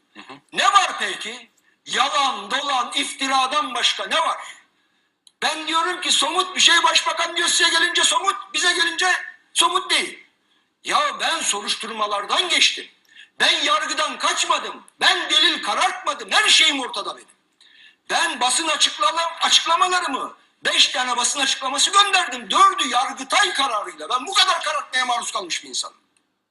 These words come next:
Speaker 2: Ben hiçbir soruşturmadan kaçmadım bugüne kadar. Bu arkadaşlar da kaçmadı. Her şeyi biliniyor arkadaşlar. Toplum onları çok iyi tanıyor. Onlar bu ülkenin medarı iftiharı. Nedir bu baskı ya? Neden korkuyorsunuz?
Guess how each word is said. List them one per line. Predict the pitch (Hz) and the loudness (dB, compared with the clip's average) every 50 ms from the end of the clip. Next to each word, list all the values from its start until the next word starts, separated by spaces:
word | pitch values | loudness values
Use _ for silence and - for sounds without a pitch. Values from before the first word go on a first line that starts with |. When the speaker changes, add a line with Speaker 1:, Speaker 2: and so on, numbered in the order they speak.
| _ _ _ _ _ - - | _ _ _ _ _ -6 -4
Speaker 2:
Ben | - 294 302 262 196 185 | -4 -4 -4 -4 -4 -4
hiçbir | 285 311 - - 294 - 349 415 392 349 | -2 2 2 2 2 2 2 0 0 0
soruşturmadan | - - 302 302 294 - - 277 262 262 254 254 247 214 | -2 -2 -2 -2 -4 -4 -4 -4 -2 0 0 0 0 0
kaçmadım | - 330 359 - - - 277 - 196 - 285 | 0 -2 -2 0 -2 -2 -2 -4 -6 -12 -16
bugüne | - - 330 - | -18 -20 -20 -20
kadar. | - - - _ _ _ _ _ _ _ _ _ _ _ _ - _ _ - - | -20 -20 -20 _ _ _ _ _ _ _ _ _ _ _ _ -20 _ _ -8 -4
Bu | - 294 | 0 2
arkadaşlar | 269 277 - - 277 277 294 269 - - 330 381 - - | 2 2 0 -2 -2 0 2 2 2 4 4 2 2 2
da | 330 | -2
kaçmadı. | - 269 233 - 185 185 165 131 120 - _ _ - - - - - | -2 -2 -2 -4 -4 -6 -8 -10 -12 -16 _ _ -20 -18 -12 -4 0
Her | - - 403 392 359 | 2 2 4 4 6
şeyi | - - 302 311 311 302 277 | 6 6 6 4 4 4 2
biliniyor | 262 247 214 208 196 180 165 147 131 | 0 -2 -6 -6 -6 -6 -6 -6 -8
arkadaşlar. | - - - - - - - - - - - - - _ - | -8 -10 -12 -8 -6 -6 -6 -6 -10 -16 -18 -20 -14 _ -4
Toplum | - 269 320 320 - 359 370 370 349 | -2 -2 -2 -4 -6 -6 -6 -4 -2
onları | 311 311 302 294 294 277 - | -2 -2 0 -2 -2 -2 0
çok | - - 381 370 370 | 0 0 0 2 2
iyi | 349 320 - | 0 0 -2
tanıyor. | 214 190 - - - _ _ _ _ _ _ _ _ _ _ _ _ _ _ _ _ _ _ _ _ - | -4 -6 -8 -10 -20 _ _ _ _ _ _ _ _ _ _ _ _ _ _ _ _ _ _ _ _ -8
Onlar | 202 202 220 233 233 240 269 262 226 202 | -8 -8 -8 -6 -2 -2 -2 -2 -2 -6
bu | 214 | -10
ülkenin | 220 208 190 208 214 208 196 | -8 -6 -6 -6 -6 -6 -8
medarı | 180 175 185 196 190 185 180 | -8 -8 -6 -6 -6 -6 -6
iftiharı. | - - - 170 165 160 160 - 151 - - - - - - - - - | -6 -6 -4 -2 -2 -2 -2 -4 -6 -8 -10 -14 -20 -20 -16 -8 -4 2
Nedir | - 349 381 359 381 349 339 | 4 4 4 4 2 0 0
bu | 320 320 | 0 2
baskı | 311 294 - - 277 | 2 2 2 2 2
ya? | 302 320 330 | 2 2 2
Neden | 330 311 294 381 403 - | 2 2 2 4 4 4
korkuyorsunuz? | - 370 370 370 - 294 - - - - _ - - - | 4 2 0 0 -2 -4 -6 -6 -8 -12 _ -20 -20 -20